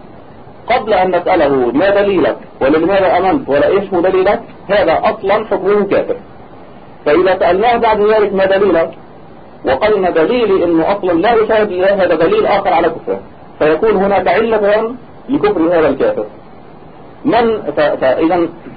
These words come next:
آه، جماهير أهل السنة ردوا على من اكتفوا بوجه الشبه الذي أشرنا إليه سابقًا بين الكافر وبين المقلد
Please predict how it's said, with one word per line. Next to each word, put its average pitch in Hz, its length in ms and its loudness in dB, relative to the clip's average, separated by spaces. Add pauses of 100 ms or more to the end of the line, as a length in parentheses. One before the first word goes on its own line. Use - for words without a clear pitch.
(420)
آه، 113 500 0
جماهير 143 480 0
أهل 208 160 0
السنة 180 420 0
ردوا 180 200 -2
على 147 260 2
من 143 320 -2 (220)
اكتفوا 165 480 -2
بوجه 170 400 0
الشبه 135 460 -2
الذي 156 280 0
أشرنا 156 340 0
إليه 147 380 0
سابقًا 110 320 -2
بين 147 300 0
الكافر 135 440 -2
وبين 165 180 0
المقلد 156 520 -2